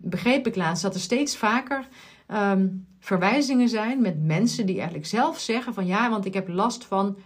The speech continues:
depersonalisatie of derealisatie." Nou, voor mij zijn dat hele bekende termen. Misschien voor jou ook, misschien zegt het je helemaal niks.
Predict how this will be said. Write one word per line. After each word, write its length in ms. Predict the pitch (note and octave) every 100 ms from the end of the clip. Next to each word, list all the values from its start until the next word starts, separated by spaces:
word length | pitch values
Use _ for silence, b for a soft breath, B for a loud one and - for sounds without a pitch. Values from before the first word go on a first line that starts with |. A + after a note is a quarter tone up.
| B
depersonalisatie 1300 | D#3 D3 G3+ A3+ G#3 G3 G#3 G3 G3 A#3+ B3+ - C#3+
of 80 |
derealisatie." 1080 | D3 F#3+ F#3+ F#3+ F#3 F#3 A3+ A3 - B2+ - _ _ _ _ _ _ -
Nou, 120 | -
voor 120 | E3+
mij 140 | G3 A#3
zijn 120 | G3+
dat 80 | F3
hele 180 | F#3+
bekende 380 | E3+ F3 A#3 G3+
termen. 380 | D#3 A3+ B3+ A#3+
Misschien 280 | F#3+ A#3+ B3+
voor 100 | A#3
jou 160 | G#3
ook, 100 | G#3+
misschien 360 | G#3+ G3 G3+ F#3+
zegt 200 | - G3
het 80 | -
je 60 | F#3
helemaal 240 | F3+ F#3+
niks. 220 | C#4 -